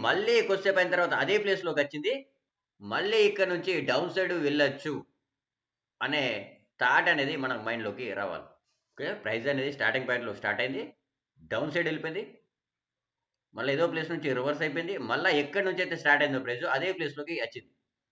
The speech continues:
మనం నిరంతరం ప్రైస్ కిందికి మీదికి తిరుగుతుందని చెప్పుకున్నాం కదా. రైట్. ఇప్పుడు మళ్ళీ ఇదే లెవెల్‌లో మళ్ళీ డౌన్ సైడ్ వెళ్ళడానికి ఇంట్రెస్ట్ చూపుతుందేమో అని చెప్పేసి మనకు ఒక థాట్ అనేది రావాలి. అది నిజంగా పోతుందా పోదా సంబంధం లేదు, మనకు రివర్స్ అవుతుందా సంబంధం లేదు,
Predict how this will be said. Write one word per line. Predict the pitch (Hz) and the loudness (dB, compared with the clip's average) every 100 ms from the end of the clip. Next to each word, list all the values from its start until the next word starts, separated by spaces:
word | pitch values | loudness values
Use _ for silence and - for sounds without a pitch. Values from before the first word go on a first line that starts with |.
| _ _ _ _ _ | _ _ _ _ _
మనం | 90 143 135 | -6 -4 -2
నిరంతరం | 123 160 170 165 | -2 -2 -2 -2
ప్రైస్ | 139 147 | -2 -2
కిందికి | 139 139 147 | -2 -4 -4
మీదికి | 151 143 | -4 -4
తిరుగుతుందని | 143 143 139 135 123 | -4 -6 -4 -4 -4
చెప్పుకున్నాం | 120 - 147 | -12 -10 -8
కదా. | 156 160 - _ _ - | -8 -12 -16 _ _ -16
రైట్. | 85 - - | -14 -14 -12
ఇప్పుడు | 143 208 208 175 151 - - _ _ _ _ - | -6 0 2 2 0 -6 -20 _ _ _ _ -12
మళ్ళీ | 107 170 175 | -4 0 2
ఇదే | 151 220 | 4 4
లెవెల్‌లో | 226 208 190 196 | 4 4 6 6
మళ్ళీ | 135 160 220 | 4 2 4
డౌన్ | 185 190 | 4 2
సైడ్ | 208 190 | 2 0
వెళ్ళడానికి | 180 175 165 165 151 | 2 2 2 0 -4
ఇంట్రెస్ట్ | 151 170 180 | -4 -6 -6
చూపుతుందేమో | - 165 - 156 147 | -8 -10 -6 -2 -2
అని | 139 | -2
చెప్పేసి | 131 120 113 196 | -6 -6 -8 -6
మనకు | 165 139 | -6 -4
ఒక | 127 120 | -4 -2
థాట్ | 120 120 135 | 4 4 6
అనేది | 123 107 123 123 | 0 -2 -6 -4
రావాలి. | 107 110 127 151 - - _ _ _ _ | 0 0 2 -2 -6 -14 _ _ _ _
అది | 123 | -10
నిజంగా | 120 139 170 | -4 -2 -2
పోతుందా | 170 190 175 170 | -2 0 2 2
పోదా | 151 160 165 | 2 -2 0
సంబంధం | 151 160 160 | -2 -2 -4
లేదు, | 135 98 | -4 -6
మనకు | 107 127 | -6 -4
రివర్స్ | 117 151 160 | 0 0 0
అవుతుందా | 147 156 165 | -2 -2 -2
సంబంధం | 170 165 160 113 | -2 -2 -6 -6
లేదు, | 92 | -12